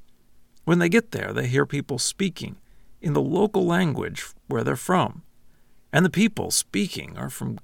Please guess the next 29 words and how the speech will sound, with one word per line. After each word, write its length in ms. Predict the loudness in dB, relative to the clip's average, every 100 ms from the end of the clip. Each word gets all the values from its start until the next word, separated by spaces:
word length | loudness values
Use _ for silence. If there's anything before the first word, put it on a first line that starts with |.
| -4
Galilee, 600 | 2 4 4 0 -12 -16 -20 -20 _
where 200 | -2 -2
they 120 | 0
never 260 | 0 0 0
spoke 440 | -2 0 0 0
those 220 | -4 -4 -4
languages. 720 | -10 -10 -12 -12 -10 -10 -10 -16 -20 -20 -20 -20 -6
So 340 | -2 0 -2 -8 -14
they 160 | -10
were 160 | -8 -10
amazed. 680 | -2 0 2 0 -6 -12 -14 -20 -20 _ -4
Other 220 | 4 6
people 320 | 6 4 0 -2
heard 200 | 0 2
all 280 | 4 4
of 80 | 4
these 220 | 0 -2
languages 640 | -2 -4 -4 -6 -2 -2 -2
and 140 | -2
didn't 220 | 0 0
understand 640 | -2 -4 -6 0 4 4 4
them, 260 | -2 -6 -10 -20 _
so 220 | 6 6
they 140 | 6
decided 420 | 4 4 4 2 0
they 100 | -2
must 260 | -2 -6
be 100 | -6
drunk, 440 | 4 6 6 4